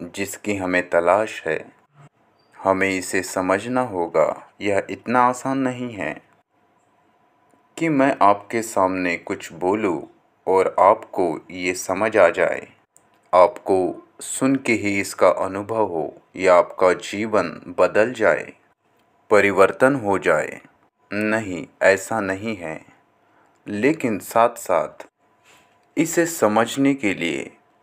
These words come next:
सत्य को समझने के लिए आपको कोई निर्धारित समय लगता है,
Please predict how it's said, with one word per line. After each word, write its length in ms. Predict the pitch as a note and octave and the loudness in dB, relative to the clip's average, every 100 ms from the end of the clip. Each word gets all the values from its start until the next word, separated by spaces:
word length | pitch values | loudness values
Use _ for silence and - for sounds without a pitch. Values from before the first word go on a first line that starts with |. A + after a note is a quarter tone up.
| _ _ _ | _ _ _
सत्य 580 | - - F#3+ - - C#3+ | -20 -2 2 2 2 0
को 200 | C#3 B2 | 2 -2
समझने 640 | A#2+ - G2 G2+ G2+ C3 C#3 | -2 -4 0 0 0 -2 -2
के 160 | C3 | -2
लिए 400 | G2+ F2+ E2+ F2+ - _ _ _ _ _ - | -4 -4 -4 -6 -10 _ _ _ _ _ 0
आपको 360 | D#3 D#3+ E3 | 0 0 2
कोई 240 | F3 F3+ F3+ | 2 4 4
निर्धारित 760 | A2 G2 G2 E2 A2+ B2+ D#3+ | 2 -2 -2 -2 0 2 0
समय 360 | D#3+ - D3 D3+ | -2 -2 0 2
लगता 400 | C3+ - - D3+ | 2 0 2 0
है, 220 | C#3+ G2 | 2 -2